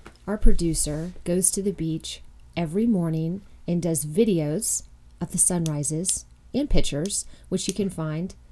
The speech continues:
at M B N dot com practically every single day. You are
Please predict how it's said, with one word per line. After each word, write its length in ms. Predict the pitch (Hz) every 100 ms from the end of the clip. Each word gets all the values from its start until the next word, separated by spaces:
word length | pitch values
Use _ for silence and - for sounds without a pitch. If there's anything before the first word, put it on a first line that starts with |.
| -
at 120 | - 175
M 140 | 175
B 140 | 165 160
N 180 | 165
dot 220 | 160 151 -
com 380 | 151 147 202 - - -
practically 500 | 160 151 170 160 - -
every 420 | 170 175 220 233
single 380 | - 190 180 175
day. 200 | 151 143
You 300 | 147 175 175
are 220 | 160 156